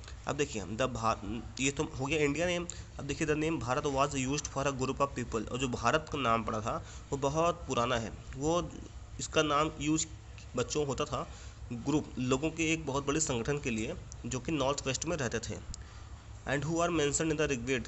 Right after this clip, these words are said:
ऋग्वेद में उनके बारे में बात भी की गई है। The earliest composition in संस्कृत, संस्कृत के जो शुरुआती composition थे लगभग थर्टी फ़ाइव हंड्रेड years ago,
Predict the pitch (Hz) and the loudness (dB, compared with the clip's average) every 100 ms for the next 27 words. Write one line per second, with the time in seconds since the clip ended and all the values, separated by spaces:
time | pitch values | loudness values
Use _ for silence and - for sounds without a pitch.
0 | - 120 139 139 156 160 160 139 143 135 | -2 0 2 4 4 4 2 2 2 2
1 | 147 117 117 143 147 156 147 147 165 208 | 4 4 2 0 0 0 0 0 -2 -4
2 | - - - - - - 131 131 151 - | -10 -12 -12 -12 -12 -10 -2 4 4 4
3 | 120 139 151 180 - 143 135 147 135 156 | 0 2 4 2 2 0 2 0 2 2
4 | 160 151 131 143 135 - 131 - 156 156 | 2 0 -2 -2 -2 0 0 0 -2 0
5 | 160 139 131 123 160 135 131 135 123 160 | 0 0 0 2 2 0 0 0 2 2
6 | 156 127 196 - - - - - 127 127 | 0 -4 -6 -8 -10 -10 -10 0 0 4
7 | 156 - - - 135 156 147 147 139 127 | 0 0 -10 -4 0 0 2 2 2 0
8 | 123 117 117 117 | 0 0 0 -2